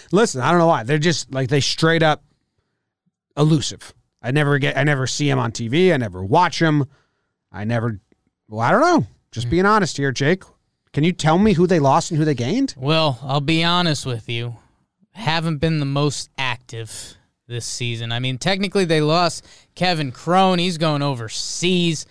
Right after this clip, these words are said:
Speaker 2: Uh, John Jay, Trevor's buddy, uh, was part of the Oregon. Mike Leake, who actually opted out of last season, was a part, and now he's a free agent, so he's gone. They added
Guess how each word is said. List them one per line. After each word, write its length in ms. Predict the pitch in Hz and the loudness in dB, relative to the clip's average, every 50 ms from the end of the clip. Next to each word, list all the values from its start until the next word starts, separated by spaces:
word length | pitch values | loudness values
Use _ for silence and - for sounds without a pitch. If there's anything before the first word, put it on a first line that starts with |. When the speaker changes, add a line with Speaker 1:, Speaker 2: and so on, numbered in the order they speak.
| _ - - _ _ | _ -20 -20 _ _
Speaker 2:
Uh, 180 | - 135 139 135 | -6 -4 -4 -4
John 380 | 127 - - 160 175 202 208 185 | -4 -4 -4 -2 0 0 0 -2
Jay, 460 | 135 117 151 175 220 269 311 277 160 | -4 -2 -2 -2 0 0 0 -2 -4
Trevor's 560 | 110 - - - 185 220 220 247 233 190 135 - _ _ _ _ _ | -6 -8 -2 0 0 0 2 0 -2 -2 -6 -10 _ _ _ _ _
buddy, 540 | 214 247 302 320 220 135 101 98 - _ _ _ _ _ _ _ _ _ _ _ _ - | 0 2 2 2 0 -2 -8 -12 -16 _ _ _ _ _ _ _ _ _ _ _ _ -8
uh, 220 | 127 127 123 123 | -4 -2 -2 -2
was 120 | 120 123 - | -2 -4 -6
part 280 | - - 131 131 127 | -6 -4 -2 -2 -2
of 60 | 123 117 | -2 -6
the 120 | 123 123 | -8 -6
Oregon. 420 | 131 135 139 139 139 127 135 135 | -4 -4 -2 -2 -2 -2 -4 -4
Mike 300 | 131 135 175 214 208 - | -2 -2 -2 -2 -2 -4
Leake, 360 | 156 156 165 214 247 240 190 - | -6 -4 -2 -2 -2 -4 -6 -8
who 140 | - 135 | -8 -6
actually 300 | 131 135 131 - - 120 | -4 -4 -6 -6 -6 -6
opted 320 | 120 131 135 127 - 127 117 | -4 -4 -4 -4 -6 -8 -4
out 180 | 127 147 156 | -2 0 0
of 60 | 151 147 | 0 0
last 260 | 147 147 143 127 - | 0 0 -2 -2 -4
season, 320 | - 143 135 127 131 127 | -6 -6 -4 -4 -6 -6
was 160 | 123 127 131 | -4 -4 -4
a 60 | 127 127 | -6 -8
part, 320 | - - 131 131 131 123 | -6 -6 -4 -4 -4 -4
and 100 | 117 113 | -6 -8
now 160 | 113 113 113 113 | -8 -8 -8 -8
he's 180 | 117 110 107 | -10 -12 -12
a 20 | 110 | -16
free 280 | - - - 117 113 | -20 -16 -10 -6 -4
agent, 260 | 117 123 117 117 113 - | -4 -4 -4 -6 -8 -10
so 120 | - 113 | -10 -10
he's 220 | 110 117 120 117 117 | -8 -6 -8 -8 -8
gone. 240 | - 117 117 110 110 - - - - - _ _ _ | -8 -8 -8 -8 -10 -14 -20 -20 -20 -20 _ _ _
They 180 | 131 135 139 | -6 -4 -4
added 560 | - 147 175 208 208 202 202 196 185 160 175 | -4 -2 -2 0 0 0 0 0 -2 -4 -8